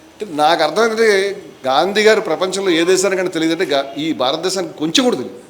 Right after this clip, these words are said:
Nobody knows him. మీరు ఈ పుస్తకాన్ని చదివే ఓపిక లేకపోతే ఇక్కడ ఉన్న వాళ్ళకి రిక్వెస్ట్ చేసేది ఏమిటంటే, ఈ పుస్తకం రెండో పేజీలో దీంట్లో కొన్ని స్టేట్మెంట్స్ వేశాను ఊరికే.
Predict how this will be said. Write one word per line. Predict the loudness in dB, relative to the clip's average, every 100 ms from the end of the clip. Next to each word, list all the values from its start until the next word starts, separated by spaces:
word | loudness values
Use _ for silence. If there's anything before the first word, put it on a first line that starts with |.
| -20 -20 -20 -20 -20 -20 -20 -14 -2
Nobody | 2 4 4
knows | 4 4
him. | 0 -10 -20 -20 -20 -20 -20 -20 -20 -20 -20 -20 -20 -16 -6
మీరు | 2 6 6 6
ఈ | 4 0
పుస్తకాన్ని | -2 0 2 4
చదివే | 6 6
ఓపిక | 8 6 6
లేకపోతే | 4 2 -2 -4
ఇక్కడ | -2
ఉన్న | 2
వాళ్ళకి | 4 4
రిక్వెస్ట్ | 2 -2 -4 -4
చేసేది | -6 -4
ఏమిటంటే, | -4 -4 -4 -4 -6 -10 -18 -20 -20 -20 -10
ఈ | -8
పుస్తకం | -2 -2 4 6
రెండో | 6 8 10
పేజీలో | 10 8 4 2
దీంట్లో | 0 -2 2 2 2
కొన్ని | 0 -4 -4
స్టేట్మెంట్స్ | -4 -2 2 2 2
వేశాను | 0 0 -6 -12 2
ఊరికే. | 2 4